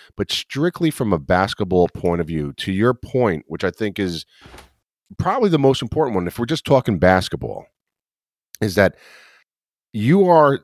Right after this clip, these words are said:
supposed to be, or were slotted to be, and paid to be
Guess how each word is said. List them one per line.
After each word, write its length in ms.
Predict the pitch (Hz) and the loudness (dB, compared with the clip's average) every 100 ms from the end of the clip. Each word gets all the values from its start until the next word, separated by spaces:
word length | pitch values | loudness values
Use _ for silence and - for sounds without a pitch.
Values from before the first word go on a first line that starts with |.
| - | -8
supposed 560 | - 117 123 143 143 | -8 -6 2 2 0
to 60 | 95 | -6
be, 380 | 73 71 71 78 _ _ _ | -6 -6 -6 -10 _ _ _
or 160 | 90 | 0
were 520 | 90 90 85 78 73 62 | 4 4 4 2 -2 -8
slotted 540 | - - 104 135 127 | -10 -2 2 2 2
to 100 | - | -4
be, 420 | 65 69 65 67 67 - - | -6 -6 -8 -12 -16 -14 -12
and 140 | 80 | -10
paid 340 | - 131 156 | -4 -2 -2
to 100 | 147 | -2
be 400 | 98 73 62 62 | -6 -6 -8 -14